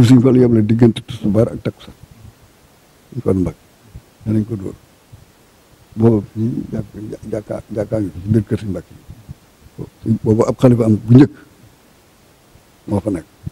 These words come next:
Rakkam yëpp wër ko. Mu woote ñu di ko dóor. Ñu ko dóoree ba àggal. Ki ko doon dóor, nee na waa ji boo demee ne Sëñ Fallu, yi waxtu bu ñu fi dee dóor, bu, bu,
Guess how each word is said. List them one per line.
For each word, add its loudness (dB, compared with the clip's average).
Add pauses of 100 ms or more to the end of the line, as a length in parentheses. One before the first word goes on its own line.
(220)
Rakkam 6
yëpp 4 (240)
wër 0
ko. -12 (880)
Mu -4 (100)
woote 0
ñu -8
di -14
ko -14
dóor. -18 (580)
Ñu -10
ko -16 (100)
dóoree -2
ba 2
àggal. 0 (2000)
Ki 2
ko 10
doon 6
dóor, 6 (1800)
nee 2
na 2
waa 0
ji -6
boo -2
demee -2
ne 0
Sëñ -2
Fallu, -10 (640)
yi -2
waxtu 2
bu 2
ñu 4
fi -2
dee -2
dóor, 0
bu, -6
bu, -8